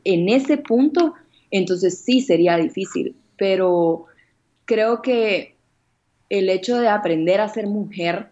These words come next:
pues, o sea, soy mujer, pero el hecho de aprender a vivir como mujer en la sociedad, en, en, en,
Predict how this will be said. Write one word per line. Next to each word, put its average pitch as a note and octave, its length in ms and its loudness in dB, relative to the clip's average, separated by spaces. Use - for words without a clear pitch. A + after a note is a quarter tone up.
pues, - 220 -12
o - 40 -18
sea, - 220 -16
soy F#3 200 -2
mujer, G3 340 0
pero E3 180 0
el E3 80 0
hecho E3 180 -2
de F#3+ 60 2
aprender E3 560 0
a G#3 80 2
vivir F3+ 460 -4
como D3+ 300 -6
mujer F#3+ 640 0
en E3 120 0
la D3+ 100 -4
sociedad, F3 640 -2
en, E3+ 200 -4
en, D#3 440 -4
en, D3+ 260 0